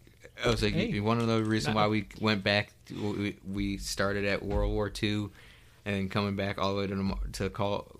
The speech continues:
Speaker 1: Cold War is 'cause all you people complained about fucking how Black Ops three was ass 'cause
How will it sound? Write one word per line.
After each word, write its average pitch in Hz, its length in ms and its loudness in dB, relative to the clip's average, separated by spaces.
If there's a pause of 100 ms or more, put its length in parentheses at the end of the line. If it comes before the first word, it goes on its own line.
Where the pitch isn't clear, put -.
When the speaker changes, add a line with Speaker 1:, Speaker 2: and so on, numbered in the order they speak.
(100)
Speaker 1:
Cold 104 260 -2
War 101 360 0 (360)
is 107 140 -4
'cause 98 320 -2
all 98 180 0
you 101 140 -4
people 101 320 -2
complained 95 480 -2
about 98 260 0
fucking 95 420 -4 (360)
how 90 380 -4 (640)
Black 87 240 -2
Ops 92 200 -4
three 95 180 -2
was 92 200 -4
ass 92 280 -2
'cause - 220 -8